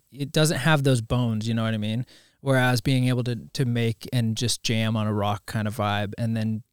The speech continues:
turn that into more of my world was just a new, refreshing, and very me sounding thing, I think.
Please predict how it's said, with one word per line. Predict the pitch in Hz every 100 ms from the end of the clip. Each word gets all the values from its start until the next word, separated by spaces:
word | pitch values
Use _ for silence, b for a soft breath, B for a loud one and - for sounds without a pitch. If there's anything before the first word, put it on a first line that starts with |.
| -
turn | 135 113
that | 113 147 151
into | 135 123 -
more | 123 117
of | 107
my | 113
world | 117 113 104
was | 117 113
just | 123 104
a | 113
new, | 113 110 110 110 - _ _ -
refreshing, | 123 - 120 113 113 110 107
and | 117
very | 113 117 110
me | 107 107 101
sounding | - - 92 80 101
thing, | - - 104
I |
think. | - - -